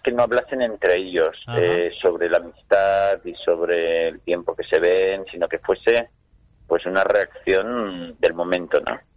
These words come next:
Speaker 1: Que no hubiese otras variables que, que, em,
Speaker 2: O sea,
Speaker 1: que lo
Speaker 2: ya,
Speaker 1: cambiasen, ¿no?
Speaker 2: ya,
Speaker 1: Pues,
Speaker 2: claro. Ujú.
Speaker 1: entonces, bueno, mm, lo hicimos así.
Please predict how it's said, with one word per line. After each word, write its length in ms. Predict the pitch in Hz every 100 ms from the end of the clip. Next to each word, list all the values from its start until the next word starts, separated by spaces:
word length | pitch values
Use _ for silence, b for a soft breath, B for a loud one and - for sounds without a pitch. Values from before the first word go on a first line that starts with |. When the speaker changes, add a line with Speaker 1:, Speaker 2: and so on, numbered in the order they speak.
| _ _
Speaker 1:
Que 80 | 90
no 80 | 95
hubiese 220 | 101 117
otras 260 | - 95
variables 640 | 95 90 87 87 95 104 123 _
que, 560 | 87 82 80 78 78 76 73 73 - _ _ _ - - _ _ _
que, 720 | - 82 80 78 78 76 76 76 73 73 73 _ - _ - _ _
em, 800 | - 76 73 78 76 78 76 76
Speaker 2:
O 60 | -
sea, 100 | -
Speaker 1:
que 60 |
lo 80 | 82
Speaker 2:
ya, 60 | 76
Speaker 1:
cambiasen, 580 | 80 82 117 - 85
¿no? 200 | 92 131
Speaker 2:
ya, 180 | 143 131
Speaker 1:
Pues, 120 | 123
Speaker 2:
claro. 380 | 80 120 113 110 - -
Ujú. 280 | 120 120 156 - _ _ - -
Speaker 1:
entonces, 540 | - - 80 90 90 104
bueno, 340 | 120 104 107 - - _ _ -
mm, 680 | - 85 - - - - 87
lo 180 | 90 87
hicimos 340 | 85 82 80
así. 200 | - -